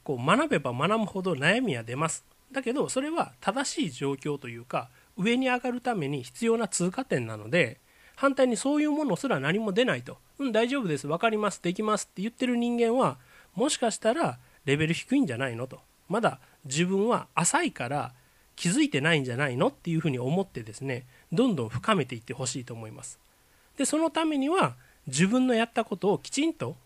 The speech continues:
残しておく。ね、「あ、終わった、終わった」で頭をパーッ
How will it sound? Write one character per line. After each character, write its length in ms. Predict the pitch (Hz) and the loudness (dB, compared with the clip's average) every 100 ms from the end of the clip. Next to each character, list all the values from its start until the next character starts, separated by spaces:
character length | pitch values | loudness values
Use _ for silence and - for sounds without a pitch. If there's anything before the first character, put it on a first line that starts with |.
| _ _ 285 | _ _ 2
残 280 | 143 175 | 2 4
し 80 | - | 2
て 120 | - | 2
お 120 | 117 101 | -4 -6
く。 200 | 117 - _ _ _ _ | -14 -16 _ _ _ _
ね、 240 | 226 175 - | -2 -2 -4
「あ、 200 | 165 156 | -2 2
終 100 | 160 | 4
わ 80 | 233 | 4
っ 60 | - | 2
た、 120 | 240 | 2
終 60 | |
わ 80 | 240 | 2
っ 120 | 233 | 2
た」 460 | - 233 226 226 220 | 0 2 2 2 -2
で 120 | 175 135 | -2 -2
頭 300 | 147 190 131 | 2 2 0
を 40 | |
パ 280 | 123 180 | 4 4
ー 20 | |
ッ 40 | 185 | 4